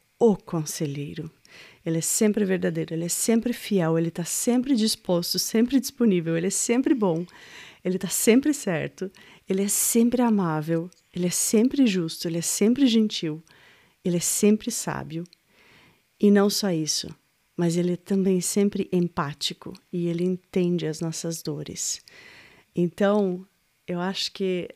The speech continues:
<laughs> assim, o mais importante da gente entender sobre esse nome de Cristo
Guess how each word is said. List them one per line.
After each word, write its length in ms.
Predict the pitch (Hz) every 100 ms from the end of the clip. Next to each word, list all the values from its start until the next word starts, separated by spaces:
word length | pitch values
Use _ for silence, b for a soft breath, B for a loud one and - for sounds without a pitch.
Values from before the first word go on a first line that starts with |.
| _
<laughs> 1200 | - - - - - _ _ _ _ _ _ _
assim, 320 | 180 - 196 -
o 100 | 196
mais 320 | 202 214 220
importante 600 | 226 208 208 214 202 -
da 120 | 190
gente 380 | 185 190 180 190
entender 680 | 185 - 170 160 175 185 190
sobre 360 | - 190 180 175
esse 260 | 175 -
nome 320 | 180 170 165
de 140 | 170 180
Cristo 460 | - 175 160 -